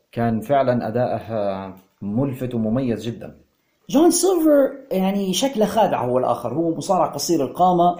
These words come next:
Speaker 2: ولكن يتفجر بالطاقة وبالقوة.
Speaker 1: سفاح.
Speaker 2: سريع، قوي.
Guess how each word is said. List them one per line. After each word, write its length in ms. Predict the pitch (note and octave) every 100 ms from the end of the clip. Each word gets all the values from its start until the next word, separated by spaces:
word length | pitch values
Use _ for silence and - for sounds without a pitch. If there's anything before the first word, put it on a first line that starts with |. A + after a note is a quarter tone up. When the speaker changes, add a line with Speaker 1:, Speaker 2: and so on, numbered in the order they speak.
| C#3
Speaker 2:
ولكن 1000 | C#3 C#3 F3+ F#3+ F#3+ F#3+ F#3+ F#3+ F#3+ F#3 - D#3+ C#3+ C#3
يتفجر 680 | D#3+ D#3+ D3 G3+ F3+ C#3 -
بالطاقة 500 | - - F3 F3 E3+
وبالقوة. 720 | E3 D#3 C#3+ C#3+ D3 A2 G#2+ -
Speaker 1:
سفاح. 680 | - - - C3 - -
Speaker 2:
سريع، 720 | - - D#3 F#3+ F#3+ F3+ - -
قوي. 640 | - D#3 E3+ G3+ G3 F#3+